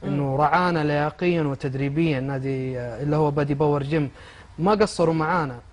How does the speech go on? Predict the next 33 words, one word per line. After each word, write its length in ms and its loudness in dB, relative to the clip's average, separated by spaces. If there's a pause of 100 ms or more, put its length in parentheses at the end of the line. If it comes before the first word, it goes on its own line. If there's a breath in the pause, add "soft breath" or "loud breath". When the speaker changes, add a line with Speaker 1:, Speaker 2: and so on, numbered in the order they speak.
(160)
Speaker 2:
احتضنونا، 680 0
قالوا 280 2
لنا: 100 0
"تعالوا". 460 0
يعني 220 -6
نتمنى 440 0
إنه 160 0
ناس 240 -2
كثير 320 0
زيه 360 2
يسوي، 340 -2
يعني 280 -2
يعملوا، 440 -2 (720 loud breath)
آه، 320 -6
نفس 300 0
اللي 140 2
هو 200 2
سواه 340 2
معانا. 300 0
Speaker 1:
مم. 80 -4 (960)
Speaker 2:
يعني 200 0
مو 180 6
لازم، 260 4
مو 140 0
كل 260 -4
الدعم 480 -4 (320)
دائمًا 460 0
فلوس. 440 -8
الناس 360 -6
تفكر 420 -4
إنه 200 -2
كل 200 0
الدعم 460 0